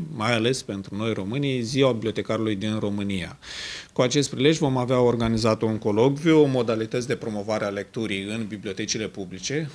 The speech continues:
colocviu la care sunt invitați toți bibliotecarii din bibliotecile publice din județ, fie că este vorba de bibliotecari din bibliotecile comunale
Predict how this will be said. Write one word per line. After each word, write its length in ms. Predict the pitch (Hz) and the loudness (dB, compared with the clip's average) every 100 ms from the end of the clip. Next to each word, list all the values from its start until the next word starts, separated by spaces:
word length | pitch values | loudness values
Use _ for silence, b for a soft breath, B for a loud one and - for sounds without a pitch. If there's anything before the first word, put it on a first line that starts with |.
| - | -8
colocviu 420 | 120 120 113 110 | -4 -2 -2 -2
la 100 | 104 | -4
care 220 | - 110 | -2 -4
sunt 220 | 104 113 | -4 -8
invitați 640 | 107 104 95 110 107 - - | -8 -8 -4 -4 -4 -10 -10
toți 260 | - 135 - | -4 -4 -4
bibliotecarii 640 | 117 113 101 101 110 107 | -8 -6 -6 -4 -4 -4
din 140 | 98 | -8
bibliotecile 480 | 104 95 92 101 110 | -10 -8 -8 -8 -8
publice 400 | 98 101 95 - | -8 -10 -10 -10
din 140 | 101 104 | -8 -10
județ, 360 | 92 90 139 | -8 -8 -8
fie 200 | - 117 | -6 -6
că 100 | 101 | -6
este 180 | 110 - | -8 -8
vorba 320 | 98 101 98 | -6 -4 -4
de 160 | 92 95 98 | -6 -8 -8
bibliotecari 600 | 101 101 95 - 107 - B B B B B | -4 0 2 2 -2 -2 B B B B B
din 180 | 113 104 | -6 -4
bibliotecile 520 | 101 104 110 113 113 | -2 -4 -2 0 0
comunale 920 | - 104 98 95 113 123 143 165 156 | 0 -4 -2 0 2 4 4 4 0